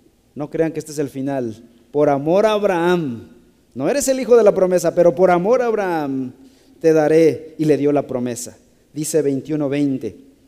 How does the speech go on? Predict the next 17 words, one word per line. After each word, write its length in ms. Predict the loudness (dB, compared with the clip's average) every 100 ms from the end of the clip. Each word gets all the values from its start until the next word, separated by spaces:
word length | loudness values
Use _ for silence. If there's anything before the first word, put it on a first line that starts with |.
| _ _ _ _ _ _ _ _ _ _ _ _
"Dios 340 | 0 2 2
estaba 500 | -4 -6 -4 -2 -2
con 160 | -2 0
el 100 | 0
muchacho 540 | -2 -4 -6 -8 -14 -20 _ _ _ _
que 160 | -8
creció 580 | -2 -2 0 -4 -4 -8 -18 _
y 100 | -6 -2
habit-, 320 | 0 -2 -6
habitó 400 | -8 -8 -6 -6
en 100 | -4
el 140 | -4
desierto 800 | -4 -8 -6 -4 -6 -6 -8 -8 -8
y 100 | -8
se 180 | -2
hizo 280 | -2 -2 -4
arquero. 520 | -4 -6 -4 -4 -6